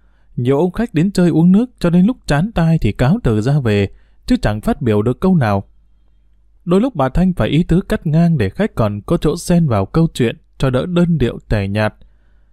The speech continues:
Nhưng khi khách ra về rồi thì thế nào ông cũng trách cứ cái tội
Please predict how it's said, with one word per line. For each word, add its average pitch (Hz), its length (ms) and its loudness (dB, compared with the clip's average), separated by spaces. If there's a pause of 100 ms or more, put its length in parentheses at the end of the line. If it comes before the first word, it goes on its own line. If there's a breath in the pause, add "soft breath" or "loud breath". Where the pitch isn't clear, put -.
(320)
Nhưng 147 280 0
khi 147 200 0
khách 220 200 -4
ra 147 200 2
về 104 240 0
rồi 104 320 0 (260)
thì 139 100 2
thế 190 120 2
nào 120 280 0
ông 180 200 2
cũng 202 240 0
trách - 280 -4
cứ 180 340 2
cái 233 100 0
tội 117 300 -2